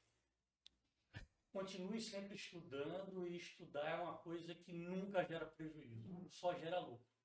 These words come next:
É, alguém pode tá assistindo aí,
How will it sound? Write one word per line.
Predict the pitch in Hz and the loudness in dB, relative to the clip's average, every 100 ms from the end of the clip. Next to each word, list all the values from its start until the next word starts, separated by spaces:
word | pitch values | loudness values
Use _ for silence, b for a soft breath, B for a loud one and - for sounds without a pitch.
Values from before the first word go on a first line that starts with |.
| _ _ _ _ _ - | _ _ _ _ _ -12
É, | 143 139 143 147 | -4 0 2 2
alguém | 156 180 196 | 0 0 2
pode | 190 180 | 2 2
tá | |
assistindo | 165 - - 160 131 | 2 -2 -4 -4 -4
aí, | 131 170 127 | -2 -2 -4